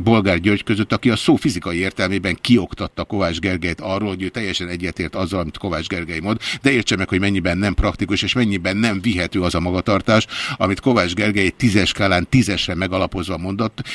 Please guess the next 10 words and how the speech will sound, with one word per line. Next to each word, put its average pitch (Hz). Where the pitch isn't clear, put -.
és -
hirtelen 104
azt 107
gondoltam, 107
hogy 98
valami 98
szemináriumon 78
vagyok, 90
a, 90
a 87